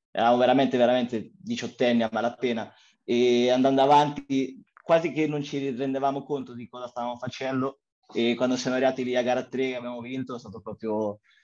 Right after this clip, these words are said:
non lo so, una gioia assurda, mentre l'ultimo anno col Campetto è stato ugualmente bello, perché tanto comunque vincere è sempre bello, però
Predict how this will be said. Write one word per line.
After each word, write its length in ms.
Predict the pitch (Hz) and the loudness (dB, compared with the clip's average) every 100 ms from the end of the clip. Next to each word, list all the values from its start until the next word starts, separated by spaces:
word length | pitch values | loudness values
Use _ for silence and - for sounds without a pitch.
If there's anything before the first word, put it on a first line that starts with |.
| _ _ - _ _ _ _ - - | _ _ -20 _ _ _ _ -20 -2
non 180 | 123 131 | 4 6
lo 60 | |
so, 380 | 131 151 127 120 | 6 8 8 8
una 200 | 120 127 | 6 4
gioia 760 | 123 139 143 131 127 120 117 82 | 4 6 6 8 8 8 6 4
assurda, 640 | 117 - 143 120 107 104 _ _ | 2 -2 -2 -2 -4 -10 _ _
mentre 600 | 131 131 123 131 127 123 | 4 4 4 2 4 2
l'ultimo 320 | 127 120 131 | 0 0 0
anno 140 | 131 | 0
col 80 | 127 | 0
Campetto 800 | 135 131 135 123 120 120 120 - _ | -2 0 0 -2 -6 -8 -10 -10 _
è 200 | 147 135 | 0 0
stato 500 | 131 139 135 131 - _ | 2 -2 -2 -4 -6 _
ugualmente 920 | - 131 139 143 147 143 143 135 - _ | -4 2 2 4 2 4 2 2 -2 _
bello, 480 | 127 127 123 127 127 | -4 0 0 0 -4
perché 220 | 110 104 | -6 -8
tanto 280 | 113 110 107 | -8 -8 -8
comunque 340 | 117 113 120 | -6 -6 -6
vincere 300 | 117 117 110 | -4 -4 -6
è 40 | 110 | -14
sempre 260 | 120 120 | -14 -10
bello, 240 | 120 117 113 | -6 -6 -6
però 380 | 117 120 117 | -4 -2 -2